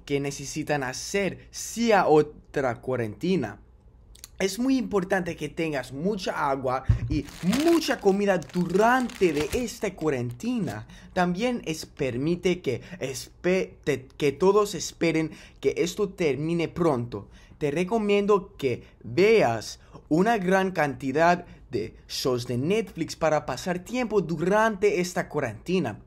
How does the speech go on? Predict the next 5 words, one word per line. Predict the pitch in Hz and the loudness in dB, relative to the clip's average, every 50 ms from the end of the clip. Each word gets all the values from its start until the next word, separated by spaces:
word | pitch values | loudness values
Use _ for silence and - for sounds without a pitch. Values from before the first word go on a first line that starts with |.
| - - | -16 -8
Recuerda, | 147 180 196 190 196 220 233 233 233 220 190 165 135 104 - - - - - - - - | -2 0 0 0 0 0 2 2 2 2 2 2 0 0 -2 -8 -16 -20 -20 -20 -14 2
puede | - 185 180 165 165 160 | 4 4 6 6 4 0
ser | - - 175 147 120 - - - | -2 -4 -4 -4 -4 -6 -14 -12
muy | - 156 196 247 294 311 302 233 | -4 -2 0 2 2 2 2 2
aburrido, | - 139 143 117 110 117 117 139 139 120 120 160 196 220 247 233 156 131 104 - - | 0 0 0 0 -4 -4 -4 -2 -2 -2 0 0 0 2 2 2 2 0 0 -2 -6